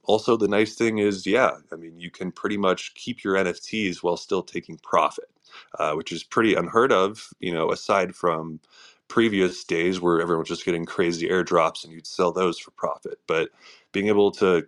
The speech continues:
keep your N F T over time while maybe making some tweaks to it and, you know, taking profits on different traits along the way, um, has kinda led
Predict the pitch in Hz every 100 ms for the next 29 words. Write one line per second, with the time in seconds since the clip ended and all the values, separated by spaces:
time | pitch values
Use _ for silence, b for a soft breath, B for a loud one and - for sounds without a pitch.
0 | - - 113 - 92 98 92 - 110 110
1 | 101 92 - 95 98 104 107 95 92 87
2 | 90 90 - 87 - 85 - 95 - -
3 | 107 104 90 87 82 87 82 80 - 92
4 | 90 87 - 85 - 101 - 90 85 85
5 | - - - 82 82 90 82 87 80 82
6 | 85 120 143 B B B B B - 98
7 | 87 90 98 - 127 95 95 95